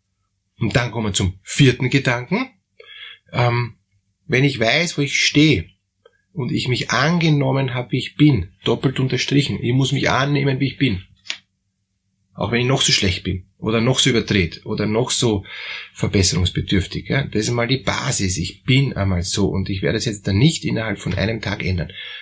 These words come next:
Und der vierte Gedanke ist jetzt, ich nehme zwei Dinge her, die ich jetzt da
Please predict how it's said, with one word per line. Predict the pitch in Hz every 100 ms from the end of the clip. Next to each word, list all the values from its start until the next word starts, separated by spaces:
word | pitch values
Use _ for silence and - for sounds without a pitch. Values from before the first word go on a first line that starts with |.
| -
Und | 107
der | 104
vierte | 98 160 160
Gedanke | 147 131 123 127
ist | 123 127
jetzt, | 120 - - - - _
ich | 117 104
nehme | 107 104 92 82 _ _
zwei | - - 131 160
Dinge | 160 143 135 120
her, | 98 104 120 131 - - - _ -
die | 117
ich | 107
jetzt | 110 104 -
da | 110